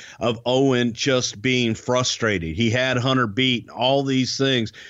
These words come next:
Without D X and without having all of these other instruments at Hunter's disposal with D X, that Owen can beat him. And Owen had him beat. We showed that in the match, and then Hunter still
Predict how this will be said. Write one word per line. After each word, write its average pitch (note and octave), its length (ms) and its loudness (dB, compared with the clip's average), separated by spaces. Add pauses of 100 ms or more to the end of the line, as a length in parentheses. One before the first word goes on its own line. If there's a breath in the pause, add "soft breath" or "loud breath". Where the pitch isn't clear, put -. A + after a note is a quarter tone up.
(140 loud breath)
Without A#2+ 460 0
D C#3+ 260 6
X C#3+ 580 0
and G#2+ 160 -6
without B2 380 0
having B2+ 340 -2
all B2+ 240 2
of B2 60 -4
these B2+ 240 0
other B2+ 420 2 (480 loud breath)
instruments A#2+ 680 2
at G#2+ 120 -4
Hunter's C#3 360 0
disposal C3 720 2
with A2 180 0
D B2 240 2
X, C3+ 400 0 (560 loud breath)
that C3 180 2
Owen C3+ 280 2
can C3 180 0
beat D#3 260 2
him. D#2+ 240 -2
And G#2+ 140 -2
Owen C3 260 2
had C#3+ 280 2
him D3+ 140 0
beat. C3+ 360 2
We G#2 140 -6
showed D3 340 2
that C3+ 240 2
in B2+ 140 2
the B2 60 2
match, A#2+ 600 0
and G#2+ 140 0
then A2+ 120 2
Hunter B2 300 0
still B2+ 580 0